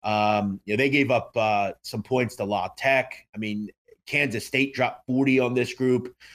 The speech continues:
Um, they couldn't shut down Abilene Christian, struggled in that game, uh, and then lost last week in a, in a just desert, uh, disaster of a game against Auburn. Yeah, I think Georgia bounces back in a big way here, and I think get back to what they normally do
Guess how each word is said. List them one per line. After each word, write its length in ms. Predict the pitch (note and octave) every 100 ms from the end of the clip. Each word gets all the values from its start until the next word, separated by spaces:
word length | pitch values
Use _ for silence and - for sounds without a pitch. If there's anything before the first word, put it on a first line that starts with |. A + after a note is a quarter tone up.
| _ -
Um, 320 | G2+ G2+ F#2
they 100 | C#3
couldn't 240 | D#3 G#2 G#2
shut 220 | C3 A#2+
down 160 | A#2+ A#2
Abilene 380 | A#2+ A2 G2
Christian, 480 | F2+ B2+ B2+ - A#2+
struggled 340 | - B2+ A2+ G2+
in 60 |
that 240 | A#2+ B2 B2+
game, 420 | A#2+ B2 A2+ - _ _ _
uh, 80 | G#2
and 120 | D3 F#3+
then 140 | D#3
lost 320 | C3+ B2+ -
last 240 | A2+ G2+ B2+
week 260 | B2+ A#2
in 80 | G#2+
a, 40 |
in 180 | G#2 G#2
a 60 | G#2
just 260 | - G2+ -
desert, 400 | F#2+ A2 - -
uh, 100 | G2+ E2+
disaster 580 | G2 A2+ A2 B2+ - G2
of 80 | F#2
a 40 |
game 260 | F2+ G2 F#2+
against 240 | F#2+ G2
Auburn. 460 | G2 A#2 G2+ G2 F2+ - -
Yeah, 140 | B2+ C#3
I 60 | E3+
think 200 | E3+ B2
Georgia 300 | D3+ C3 A#2+
bounces 420 | B2+ B2+ B2 G#2+
back 300 | B2+ A#2+ A#2
in 60 |
a 40 | G#2
big 240 | A#2+ A2+
way 200 | A2 A#2
here, 80 | A#2
and 80 | A2
I 40 |
think 160 | B2+ A2
get 180 | A#2 -
back 280 | B2 B2
to 60 | A#2
what 200 | A2 A#2
they 100 | A2+
normally 580 | A2 B2 C3 C3 A#2+ A2+
do 580 | G2 B2+ B2 A2+ G2+